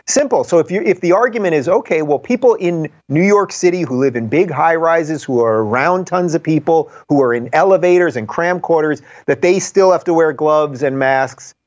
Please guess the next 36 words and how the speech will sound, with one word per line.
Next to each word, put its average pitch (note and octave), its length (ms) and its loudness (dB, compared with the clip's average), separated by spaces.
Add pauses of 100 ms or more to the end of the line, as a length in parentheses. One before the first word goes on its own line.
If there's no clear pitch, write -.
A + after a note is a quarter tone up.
(120)
and D#3 100 0
all D#3+ 140 4
that, E3 160 2
and E3 140 -8
you D#3 100 0
explain F3+ 540 -2
that F#3+ 180 -2
properly, F3+ 560 0
well B3 160 2
then, A#3+ 320 -2
well A3+ 180 0
then, A3 160 0
so G#3 280 2
be D#3+ 180 0
it. G#2 160 -8 (320)
Uh, F3 160 2
but G3+ 320 -2 (180)
you G#3 140 -2
could G3+ 160 0
also A#3+ 300 2
at E3+ 60 0
the E3+ 60 -6
same F3+ 300 -2
time E3 240 -2
say, E3 160 0
"But F3+ 240 -2
you G#3+ 60 -2
know B3+ 100 2
what? C4 200 0
We F#3+ 100 -6
do A#3 200 -4
realize G3+ 480 2
that D#3 180 -2
people G3+ 400 -2
who E3 240 0
live E3 440 2